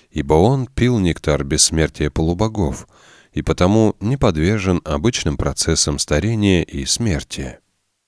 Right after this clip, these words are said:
Жизнь и смерть воплощённой души, её место в следующей жизни порождаются её собственными поступками. Поэтому, о царь,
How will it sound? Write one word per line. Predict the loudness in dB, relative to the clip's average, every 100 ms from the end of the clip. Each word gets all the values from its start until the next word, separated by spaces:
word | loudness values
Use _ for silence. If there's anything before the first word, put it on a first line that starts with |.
| _ _ _ _ _ _ _ _ _ _ -8
Жизнь | -2 0 0 0
и |
смерть | -2 0 0 0
воплощённой | -4 -2 -2 0 0 0 0
души, | -2 -4 -2 0 0 -4 -16 -20 -2
её | 2 6 6
место | 4 0 0 0
в | 0
следующей | 2 2 2 0 2 0
жизни | 2 0 2 4 4 4
порождаются | 2 2 2 2 2 2 2
её | 4 4 4 2
собственными | 0 -2 -2 -4 -4 -2 0 -2
поступками. | -2 -2 -2 -4 -4 -8 -6 -6 -10 -16 _ _ _ _ _ _ _ _ _ _
Поэтому, | 2 2 2 2 2 2 0
о | 0 0
царь, | 0 -2 -2 -2